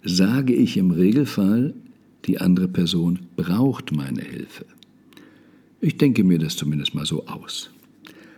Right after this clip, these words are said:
Und in dem Moment mache ich eine Äußerung über den anderen und Helfersyndrom in dieser Form bedeutet auch immer zu helfen, ohne zu fragen.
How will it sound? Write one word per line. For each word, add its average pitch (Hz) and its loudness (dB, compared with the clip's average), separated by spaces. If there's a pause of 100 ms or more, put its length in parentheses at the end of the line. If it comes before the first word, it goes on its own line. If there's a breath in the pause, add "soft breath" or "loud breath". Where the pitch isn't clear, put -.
(160 loud breath)
Und 110 6
in 117 8
dem 156 6
Moment 160 4
mache 117 4
ich 107 2
eine 107 4
Äußerung 120 2
über 113 4
den 90 2
anderen 104 2
und 98 2
Helfersyndrom 101 2
in 82 2
dieser 92 0
Form 107 0
bedeutet 90 0
auch 80 -4
immer 120 0
zu - -6
helfen, 98 0 (680 loud breath)
ohne 110 6 (140)
zu 90 0 (120)
fragen. - -4